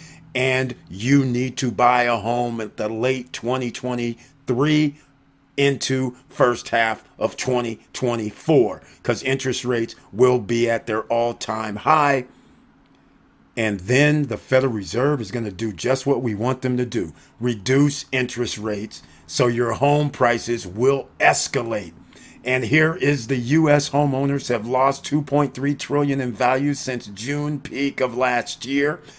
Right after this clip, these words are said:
This is from Redfin News. Ladies and gentlemen, this is great news. It's not great for a lot of people who base their wealth on equity of a home. Once again,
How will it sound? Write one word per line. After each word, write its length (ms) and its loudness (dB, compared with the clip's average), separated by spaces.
This 240 2
is 80 -4
from 240 -2
Redfin 540 0
News. 520 2
Ladies 420 0
and 140 -4
gentlemen, 560 2
this 240 2
is 160 -4
great 520 0
news. 580 -2
It's 220 -4
not 420 2
great 540 -4
for 160 -4
a 80 0
lot 240 2
of 120 -6
people 400 -2
who 120 -2
base 440 -4
their 240 -4
wealth 520 -4
on 380 -4
equity 460 0
of 140 -4
a 80 -4
home. 320 -6
Once 360 -2
again, 400 -4